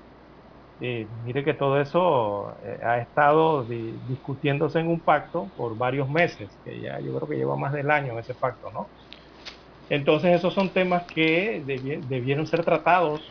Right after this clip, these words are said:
eh, con la urgencia requerida, don Juan de Dios, por lo importante que significa para la población y para el país. Eh, está bien que hayan, lo ha-, se hayan sentado en el tema de que, eh,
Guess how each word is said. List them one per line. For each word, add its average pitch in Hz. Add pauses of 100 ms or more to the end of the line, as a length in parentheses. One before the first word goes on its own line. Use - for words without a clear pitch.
(260)
eh, 117
con 139
la 120
urgencia 143
requerida, 135
don 117
Juan 120
de 110
Dios, 135
por 127
lo 120
importante 135
que 117
significa 123
para 131
la 120
población 123 (600)
y 147
para 131
el 120
país. 160 (1080)
Eh, 113
está 127
bien 151
que 160
hayan, 123
lo 117
ha-, 123
se 131
hayan 127
sentado 127
en 110
el 107
tema 131
de 120
que, 110
eh, -